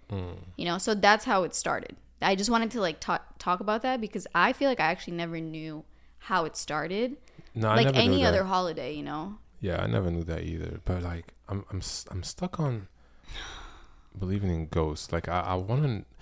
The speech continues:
Speaker 1: if you're listening to this, please let us know or D M me or the What's the Juice
Speaker 2: I mean, I'm
Speaker 1: Pod.
Speaker 2: sure there's people that had experiences that were like, "No, ghosts are real because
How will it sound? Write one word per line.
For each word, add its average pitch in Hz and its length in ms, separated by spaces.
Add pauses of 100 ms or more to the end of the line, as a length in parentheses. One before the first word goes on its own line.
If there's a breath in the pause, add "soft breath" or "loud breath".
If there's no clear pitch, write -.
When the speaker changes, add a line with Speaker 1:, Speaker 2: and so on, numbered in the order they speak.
(240 loud breath)
Speaker 1:
if - 120
you're 220 100
listening 98 320
to - 100
this, 87 160
please 180 240
let 113 140
us - 200
know 90 160
or 90 140
D 95 260
M 95 220
me 87 180
or 85 220
the 82 100
What's 82 200
the 85 60
Juice 85 140
Speaker 2:
I 262 60
mean, 277 120
I'm - 80
Speaker 1:
Pod. 160 120
Speaker 2:
sure 294 80
there's 247 160
people 254 180
that 226 100
had 214 120
experiences 190 840
that 190 120
were 180 160
like, 175 380
"No, 220 340
ghosts 208 320
are 190 180
real 202 360
because 202 640